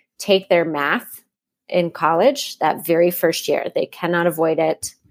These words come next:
They gotta tackle those math requirements right off the bat, regardless. That is actually a huge indicator from the college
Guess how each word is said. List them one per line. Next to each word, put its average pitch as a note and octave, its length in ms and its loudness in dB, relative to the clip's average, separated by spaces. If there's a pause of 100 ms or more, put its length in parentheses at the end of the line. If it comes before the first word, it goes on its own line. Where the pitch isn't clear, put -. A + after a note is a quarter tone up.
(520)
They D#3 120 -6
gotta D#3 300 2
tackle D#3+ 360 -2
those D#3+ 240 -2
math D#3 260 -4
requirements D3+ 640 -6
right D#3 180 -2
off D3 200 -6
the D3 100 -6
bat, C#3 340 -8 (500)
regardless. - 720 -8 (180)
That F#3+ 180 4
is F#3+ 140 4
actually E3+ 600 2 (580)
a F3 200 4
huge F3 480 -2
indicator D#3+ 480 -2
from D3+ 200 -6
the C#3+ 80 -10
college D#3+ 520 0